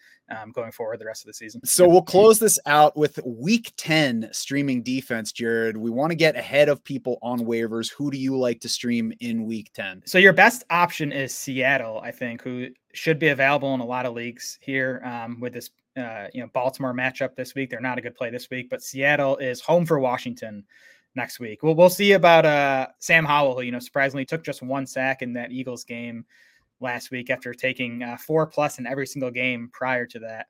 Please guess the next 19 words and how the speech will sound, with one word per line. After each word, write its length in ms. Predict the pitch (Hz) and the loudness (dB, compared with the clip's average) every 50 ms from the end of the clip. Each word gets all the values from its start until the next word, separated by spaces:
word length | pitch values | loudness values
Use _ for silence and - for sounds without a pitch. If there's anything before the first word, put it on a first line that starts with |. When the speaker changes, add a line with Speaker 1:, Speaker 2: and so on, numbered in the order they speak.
| _ | _
Speaker 1:
But 140 | - 123 113 | -10 -8 -6
I 80 | 120 135 | -6 -6
still 200 | - - 175 165 | -4 -2 -2 -2
think 220 | 151 151 135 - - | 0 -4 -8 -8 -6
Washington's 420 | - 135 139 135 - 131 123 120 | -4 -4 -4 -4 -6 -10 -10 -8
gonna 140 | - 131 123 | -8 -8 -8
be 80 | 117 120 | -8 -10
a 60 | 120 | -8
good 140 | 123 123 117 | -8 -8 -8
matchup 320 | 117 120 123 - 123 - | -6 -10 -10 -10 -10 -12
for 100 | - 117 | -12 -14
opposing 340 | 107 - 127 123 113 120 113 | -10 -6 -6 -6 -6 -8 -10
Ds. 200 | 113 123 127 123 | -10 -10 -8 -4
And 80 | 135 156 | -4 -2
I, 160 | 180 214 220 202 | 0 0 0 2
I'm 100 | 190 202 | 0 0
high 220 | 202 214 214 240 214 | 2 2 2 2 2
on 100 | 160 156 | 0 -2
Seattle's 580 | - - - 127 135 147 143 123 113 - - | -4 -8 -4 0 0 0 0 0 -6 -10 -16